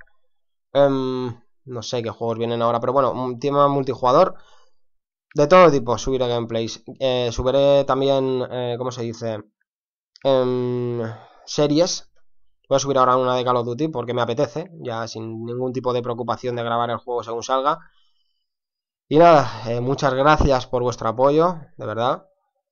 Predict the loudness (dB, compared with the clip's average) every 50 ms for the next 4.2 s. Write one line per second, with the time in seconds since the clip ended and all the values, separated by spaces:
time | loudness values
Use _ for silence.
0 | _ _ _ _ _ _ _ _ _ _ _ -10 -8 -6 -2 -2 0 0 0 0
1 | 0 0 0 -2 0 -2 -2 -4 -4 -6 -4 -2 0 0 2 0 0 0 -2 -4
2 | -4 -4 -6 -6 -6 -8 -8 -6 -6 -6 -4 -4 -4 -2 -4 -4 -2 -2 -4 -4
3 | -4 -4 -4 -4 -4 -4 -4 -6 -6 -6 -8 -10 -10 -10 -10 -10 -8 -8 -8 -6
4 | -6 -4 -4 -6